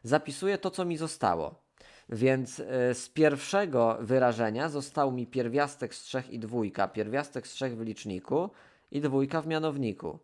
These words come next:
A z drugiego wyrażenia została mi tylko trójka, więc piszę sobie plus trzy. I sprawdzam teraz,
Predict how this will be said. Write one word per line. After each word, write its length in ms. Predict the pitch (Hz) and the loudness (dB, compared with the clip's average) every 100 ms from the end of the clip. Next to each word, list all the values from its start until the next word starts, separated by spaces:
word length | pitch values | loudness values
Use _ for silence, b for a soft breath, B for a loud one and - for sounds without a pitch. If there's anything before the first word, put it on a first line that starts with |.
| b b b b | b b b b
A 120 | - | 2
z 80 | 117 | 2
drugiego 440 | 110 113 151 208 185 | 2 2 2 2 4
wyrażenia 480 | 165 139 110 113 | 4 4 2 -2
została 340 | 160 190 - 208 | -4 -6 -6 -4
mi 100 | 208 | -4
tylko 280 | 208 196 196 | -4 -2 -4
trójka, 420 | - 92 90 92 | 0 -2 -2 -4
więc 220 | 147 180 | -4 -10
piszę 240 | - - | -12 -10
sobie 260 | 139 123 117 | -8 -4 -4
plus 300 | - 101 - | -4 -8 -8
trzy. 260 | - 73 - _ _ _ _ _ _ _ | -12 -12 -12 _ _ _ _ _ _ _
I 100 | - | -8
sprawdzam 480 | - 185 185 170 156 | -2 4 4 6 0
teraz, 420 | 135 127 123 - | 2 2 2 -2